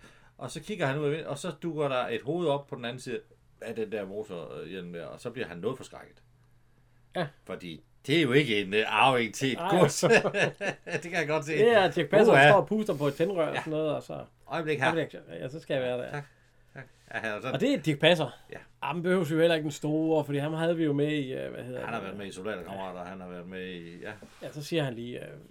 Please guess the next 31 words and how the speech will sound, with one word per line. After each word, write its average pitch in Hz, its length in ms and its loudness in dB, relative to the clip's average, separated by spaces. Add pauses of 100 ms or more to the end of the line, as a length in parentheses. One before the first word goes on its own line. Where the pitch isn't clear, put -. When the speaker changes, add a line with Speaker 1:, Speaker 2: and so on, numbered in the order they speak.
(160)
Speaker 1:
Vi - 200 -14
Speaker 2:
ja, 202 40 -2
det 214 80 0
Speaker 1:
skriver 240 100 0
Speaker 2:
bliver 226 140 2
lige 196 120 2
halvtreds 151 320 2
Speaker 1:
halvtreds 170 120 4 (100)
Speaker 2:
øre. 170 140 0
Speaker 1:
øre, 82 80 -10
vi - 60 -12
Speaker 2:
Ja, - 100 -8
Speaker 1:
skriver. 76 260 -14
Speaker 2:
vi 147 120 -6
skriver - 240 -14
det. - 80 -20 (1080)
Speaker 1:
Ja. - 80 -12
Speaker 2:
Øh, - 60 -12 (420)
Speaker 1:
Så - 60 -18
siger 101 220 -8
han 85 140 -10
olie, 135 360 -6
vand, 113 240 -6
gas, 135 380 -8
vand, 123 200 -6 (140)
Speaker 2:
Ja, 156 40 -2
tak, 156 80 -4
Speaker 1:
strygning. 160 280 0
Speaker 2:
vand, 175 140 2
strygning, 185 460 -2
øh, 147 40 0